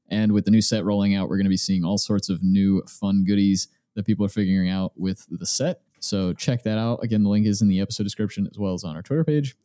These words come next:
And if you'd like to support the show directly, you can do so on Patreon at patreon dot com forward slash draft chaff pod. Huge thanks to all of our patrons who keep us doing this each and every week. You guys rock. And, you know, if you wanted, if you wanted to get a, a live listen to that conversation of Ben <laughs> realizing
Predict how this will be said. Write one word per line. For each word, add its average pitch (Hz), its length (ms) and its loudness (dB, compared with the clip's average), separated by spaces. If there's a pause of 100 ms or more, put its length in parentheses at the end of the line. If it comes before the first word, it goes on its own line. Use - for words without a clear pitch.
And 160 80 0
if 160 40 6
you'd 160 60 4
like 175 120 4
to 165 40 0
support 180 220 2
the 165 60 0
show 175 120 2
directly, 160 320 2
you 139 60 4
can 123 80 4
do 143 100 6
so 143 160 0
on 104 140 2
Patreon 156 480 0
at 143 100 -4
patreon 113 300 2
dot 104 160 -2
com 104 160 -2
forward 104 240 0
slash 98 400 -2
draft 95 340 -4
chaff 98 300 -6
pod. 107 300 -4
Huge 170 240 4
thanks 170 180 0
to 147 80 0
all 147 60 0
of 139 40 -2
our 139 80 2
patrons 147 360 0
who 127 60 -8
keep 147 200 0
us 120 160 2 (260)
doing 160 220 6
this 151 400 2
each 185 220 6
and 135 100 2
every 135 220 2
week. 135 260 4
You 131 80 4
guys 120 240 0
rock. 117 300 0 (300)
And, 131 460 2 (260)
you 127 100 2
know, 117 120 2
if 104 120 -2
you 135 80 4
wanted, 147 280 2
if 139 140 2
you 139 80 6
wanted 143 220 2
to 135 60 2
get 135 140 4
a, 120 300 0
a 120 80 2
live 123 420 0
listen 185 580 8
to 160 380 6
that 151 380 2
conversation 156 580 4
of 135 140 2
Ben 147 220 4
<laughs> 156 140 4
realizing 156 720 6